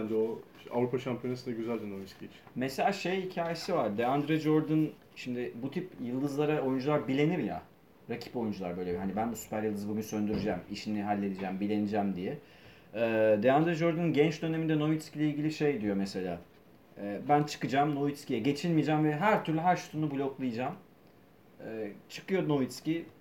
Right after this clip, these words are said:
Speaker 2: DeAndre Jordan'ın yanından yürüye yürüye turnikeler atıyor. Hakikaten yürüye yürüye turnike atıyor ve sonra şeyin farkına vardım diyor. "Ya bu adamın yürüyerek turnike atacağını biliyoruz ama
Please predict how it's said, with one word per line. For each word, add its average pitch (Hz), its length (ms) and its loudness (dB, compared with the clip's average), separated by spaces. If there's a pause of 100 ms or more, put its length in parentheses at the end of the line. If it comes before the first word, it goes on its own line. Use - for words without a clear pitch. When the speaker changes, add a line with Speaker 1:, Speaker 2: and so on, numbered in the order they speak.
(240)
Speaker 2:
DeAndre 143 280 4
Jordan'ın 135 320 0
yanından 131 400 -2
yürüye 135 320 0
yürüye 117 240 0
turnikeler 117 440 -4
atıyor. 110 240 -4
Hakikaten 131 280 -4
yürüye 104 260 -2
yürüye 92 300 -6
turnike 98 340 -8
atıyor 160 220 -4
ve 151 80 2
sonra 156 280 -2
şeyin 156 260 0
farkına 143 420 0
vardım 90 360 -4
diyor. 87 140 -6 (640)
"Ya 107 140 -6
bu 135 80 -2
adamın 156 240 2
yürüyerek 156 380 2
turnike 147 280 -4
atacağını 143 400 -4
biliyoruz 143 380 -2
ama 139 300 -2